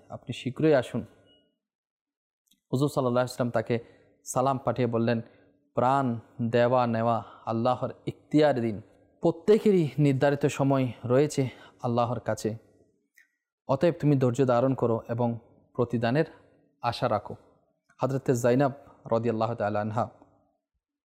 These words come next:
পুনরায় খবর পাঠালেন এবং কসম দিয়ে তার কাছে যাওয়ার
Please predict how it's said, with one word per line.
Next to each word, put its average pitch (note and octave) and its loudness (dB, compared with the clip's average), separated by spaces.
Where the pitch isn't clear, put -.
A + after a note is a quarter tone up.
পুনরায় C3 2
খবর B2+ 2
পাঠালেন A#2 0
এবং A#2+ 0
কসম C#3 0
দিয়ে C3 4
তার A#2 -2
কাছে A#2 -2
যাওয়ার A2+ 2